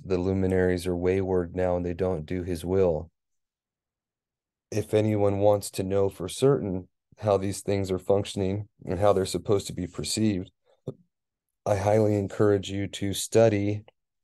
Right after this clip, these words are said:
and test the Antichrist for Dummies videos series, where they go through again and again. They,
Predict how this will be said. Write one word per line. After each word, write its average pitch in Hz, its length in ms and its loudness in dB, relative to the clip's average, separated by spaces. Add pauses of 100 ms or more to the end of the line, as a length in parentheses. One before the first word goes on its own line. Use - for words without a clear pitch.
(120)
and 80 240 -4
test - 540 2
the 95 260 -2
Antichrist 98 1000 2
for 95 160 -2
Dummies 92 500 2
videos 95 680 -2
series, - 640 -4 (540)
where 92 200 2
they 95 160 2
go 95 300 2
through 98 600 -4 (920)
again 98 360 0
and 107 120 2
again. 98 360 0
They, 98 160 -2